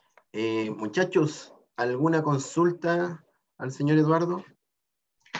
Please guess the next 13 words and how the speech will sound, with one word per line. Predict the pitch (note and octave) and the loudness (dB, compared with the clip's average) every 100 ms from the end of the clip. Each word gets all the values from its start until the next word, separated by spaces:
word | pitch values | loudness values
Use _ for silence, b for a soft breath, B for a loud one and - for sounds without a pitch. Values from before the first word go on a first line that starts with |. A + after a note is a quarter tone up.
| - | -12
Aquí | - - D3 D3+ | -10 0 2 2
en | A#2+ A#2 | -2 -2
el | A#2 - | -4 -6
chat | - F3 - | -4 -4 -6
hicieron | C#3+ - D3+ D#3 D3+ - | -12 -10 -8 -8 -8 -6
una | D3 D3 | -4 -4
consulta. | C#3 D3 - D#3+ - - E3 E3+ - | -6 -8 -10 -16 -16 -18 -18 -10 -2
Ah, | E3 | -2
ya. | G2 - _ _ | -2 -8 _ _
No. | E3 - _ _ _ _ _ _ _ _ _ _ _ _ _ _ _ _ | -20 -20 _ _ _ _ _ _ _ _ _ _ _ _ _ _ _ _
Ah, | E3 F#3 C3+ - _ | 2 4 2 -4 _
don, | A#2+ C3+ C3+ A#2+ - | 0 2 2 -2 -8
don | A#2+ C3 B2 | 0 0 0